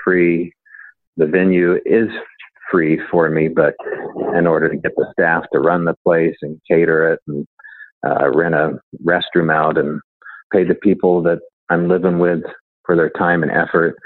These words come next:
and pay Ron, it came out to about two hundred bucks for two days, so a hundred bucks a day. So, uh, that, that one, it was limited to fifteen 'cause I knew it was gonna be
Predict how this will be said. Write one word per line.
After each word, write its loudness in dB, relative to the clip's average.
and -2
pay 2
Ron, 0
it -6
came 2
out 0
to 2
about 0
two 2
hundred -2
bucks -10
for 0
two 2
days, 0
so 0
a -8
hundred 0
bucks -2
a 2
day. 0
So, 0
uh, 4
that, 0
that 2
one, -4
it -4
was -2
limited -2
to 0
fifteen -2
'cause 0
I 2
knew 2
it 0
was -2
gonna 2
be 2